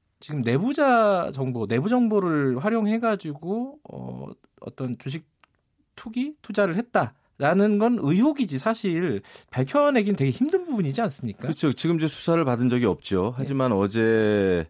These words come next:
Speaker 2: 에, 우리 당의 이제 김도읍 의원께서 발표하신 내용도 이렇게 보면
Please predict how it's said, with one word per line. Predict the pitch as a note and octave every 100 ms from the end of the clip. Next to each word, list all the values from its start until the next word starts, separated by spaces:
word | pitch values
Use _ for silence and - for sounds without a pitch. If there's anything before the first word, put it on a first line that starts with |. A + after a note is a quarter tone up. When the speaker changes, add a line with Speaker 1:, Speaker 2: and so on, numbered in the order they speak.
| _ _ -
Speaker 2:
에, | E2+ E2
우리 | E2 G2 G2+ G2 F2+
당의 | F#2 F#2+
이제 | F2 E2+
김도읍 | - G#2+ A2 F#2+
의원께서 | F#2+ F#2 F2 D#2+ - F2 - E2+
발표하신 | - F2 - F2 F2+
내용도 | E2+ E2+ E2
이렇게 | E2 -
보면 | D#2 E2+ E2+ D2+ F2+